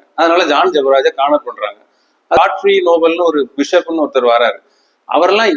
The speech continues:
இந்த அளவு காழ்ப்புணர்ச்சியோட இருக்கிறது காரணம் வேற என்ன காரணமா இருக்க முடியும்? நான் சொன்னதுதான் காரணமா இருக்க முடியும். இப்படிதான் குற்றச்சாட்டு நபர்கள் மேல வந்து இயேசு கிறிஸ்து தன்னுடைய அன்பை கொடுத்தாரா? இயேசு கிறிஸ்து இந்த உலகத்துக்கு வந்ததே பாவிகளை ரட்சிக்க தானே வந்தாரு,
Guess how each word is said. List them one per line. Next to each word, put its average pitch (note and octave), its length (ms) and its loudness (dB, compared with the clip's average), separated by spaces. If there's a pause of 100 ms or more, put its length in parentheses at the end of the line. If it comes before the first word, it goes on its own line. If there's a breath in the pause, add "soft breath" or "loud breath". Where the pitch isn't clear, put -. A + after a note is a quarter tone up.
(120)
இந்த G3 260 -2
அளவு A#3 260 4
காழ்ப்புணர்ச்சியோட F3+ 680 0
இருக்கிறது D#3+ 320 0
காரணம் D3+ 320 0
வேற D#3 160 2
என்ன E3 120 -10
காரணமா C3+ 360 -4
இருக்க B2 160 -14
முடியும்? B2+ 240 -18
நான் B2 180 -2
சொன்னதுதான் D#3 400 -4
காரணமா C3 280 -4
இருக்க - 160 -20
முடியும். - 280 -20
இப்படிதான் G3+ 380 2
குற்றச்சாட்டு F3+ 440 2
நபர்கள் D#3 480 0
மேல D3 240 0
வந்து D3 180 -4
இயேசு D#3 240 0
கிறிஸ்து C3+ 280 -8 (240)
தன்னுடைய B2+ 280 -4
அன்பை C#3 240 0
கொடுத்தாரா? A#2 440 -2 (540)
இயேசு G3+ 180 0
கிறிஸ்து G3+ 280 2
இந்த D#3+ 100 2
உலகத்துக்கு F3 400 2
வந்ததே E3+ 260 -2
பாவிகளை F3 400 2
ரட்சிக்க E3+ 300 -4
தானே D3+ 180 -2
வந்தாரு, A#2 260 -2